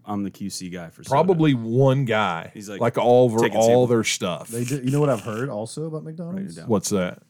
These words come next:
Speaker 3: Is that all,
Speaker 2: <laughs>
Speaker 3: all of their drink lines are cold, so the, the, the liquid is cold at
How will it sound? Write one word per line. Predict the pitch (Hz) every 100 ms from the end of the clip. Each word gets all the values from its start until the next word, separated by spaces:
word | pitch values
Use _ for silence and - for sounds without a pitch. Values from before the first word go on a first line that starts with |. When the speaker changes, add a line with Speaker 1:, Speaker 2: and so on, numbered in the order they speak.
| _ 101
Speaker 3:
Is | 101 95
that | 107 98 - - - - - - -
all, | 107 - - _
Speaker 2:
<laughs> | - - - - 131 - _ - 110
Speaker 3:
all | 123 160 165
of | 147 123
their | 127 123
drink | 101 101 139 160 113
lines | 110 110 110 107 - -
are | 92 _
cold, | - - 160 104 85 85 101
so | - 113
the, | 104 92 101 _
the, | 110 95 98 _ _ -
the | 98
liquid | 107 147 147 127
is | 110
cold | - 123 113 107
at | 101